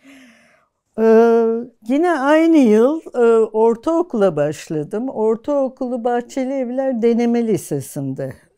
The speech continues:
e, okumaya başladım. E, ortaokuldayken, e, e, yine Cumhuriyet hocalarından, ünlülerinden biri Rafet Angın,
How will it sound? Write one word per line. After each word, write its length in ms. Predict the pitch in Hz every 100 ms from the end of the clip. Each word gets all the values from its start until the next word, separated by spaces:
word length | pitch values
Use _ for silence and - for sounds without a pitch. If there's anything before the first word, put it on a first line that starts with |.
| 220
e, 220 | 170 160 -
okumaya 600 | 165 151 165 151 151 156
başladım. 840 | 147 143 - 160 151 220 277 330 _ _ _ _ _ _ _ _ 214
E, 320 | 220 220 220 - _ _ _ _ _ -
ortaokuldayken, 1500 | 233 247 - 427 403 349 302 269 262 247 247 247 269 262 320 392 403 _
e, 100 | 233 226 226 220 214 202 196 175 196 277 - _ _ _ _ _ _ _ -
e, 380 | 202 196 185 170 _ _ _ _ _ _ _ _ _
yine 480 | 240 269 285 240 - _ _ -
Cumhuriyet 760 | 240 226 240 240 262 302 - _ _
hocalarından, 1300 | _ 226 202 214 196 190 185 190 175 180 180 175 170 156 _ _ _ _ _ _ -
ünlülerinden 1120 | 196 196 202 202 190 196 202 196 208 208 208
biri 280 | 190 180 165
Rafet 560 | 185 196 214 220 - 208
Angın, 680 | 226 240 165 185 269 330